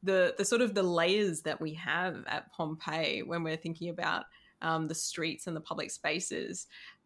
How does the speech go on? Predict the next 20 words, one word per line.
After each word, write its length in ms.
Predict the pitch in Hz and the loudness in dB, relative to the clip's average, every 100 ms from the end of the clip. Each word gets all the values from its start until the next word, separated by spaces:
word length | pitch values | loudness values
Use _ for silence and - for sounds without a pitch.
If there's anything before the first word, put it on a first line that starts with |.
| _ _ _ _ | _ _ _ _
how 560 | - 233 277 349 339 - | -4 2 6 6 6 2
have 240 | 233 220 | -2 -2
things 340 | - 233 220 214 | 0 2 2 0
changed 360 | 208 190 196 | 0 0 2
over 180 | 185 170 | 0 0
time? 460 | 165 - 196 175 160 | -2 2 4 4 2
Is 160 | 170 | -2
there 260 | 185 220 214 | -2 0 2
much 280 | 214 247 - | 2 -2 -2
distinction 540 | 214 - 202 - 185 | -2 0 -2 -2 -2
that 160 | 170 - | -4 -4
we 100 | 170 | -6
can 220 | - 165 | -6 -8
tell 420 | 160 233 240 190 | -6 0 0 0
from 200 | 175 165 | -4 -4
the 100 | 160 | -4
different 360 | 160 - 165 - | -6 -8 -8 -4
levels 560 | 160 180 190 156 151 | -4 -2 -4 -4 -8
of 200 | - 156 | -8 -6
excavation? 840 | - 170 - - - 247 - - | -6 -8 -10 -6 -4 -6 -8 -14